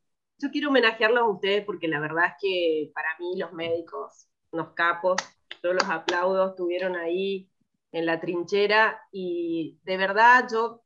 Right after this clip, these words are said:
me digo, eh, a ver, esto va a ser una crítica, pero se los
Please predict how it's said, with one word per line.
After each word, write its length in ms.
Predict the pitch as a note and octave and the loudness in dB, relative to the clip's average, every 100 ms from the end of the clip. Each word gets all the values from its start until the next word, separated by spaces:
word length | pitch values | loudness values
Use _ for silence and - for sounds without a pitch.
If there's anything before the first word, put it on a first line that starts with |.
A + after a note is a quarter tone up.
| _ | _
me 380 | F#3 F#3 F3+ - C#3+ | -6 -4 -6 -10 -20
digo, 580 | E3+ G3+ G3+ G3 F#3+ - _ _ - | -12 -4 0 -2 -4 -18 _ _ -12
eh, 560 | F3 F3 E3+ E3+ E3 - | -8 -6 -4 -4 -6 -6
a 100 | E3+ | -6
ver, 120 | E3 | -6
esto 180 | G3 A#3+ | -6 -2
va 60 | A3+ | -2
a 40 | |
ser 140 | A3+ | 0
una 180 | G3+ F#3 | 0 0
crítica, 460 | F#3 G3 G#3 G3+ G3 | -4 -8 -6 -6 -6
pero 140 | E3+ | -10
se 140 | E3+ | -12
los 140 | E3 | -12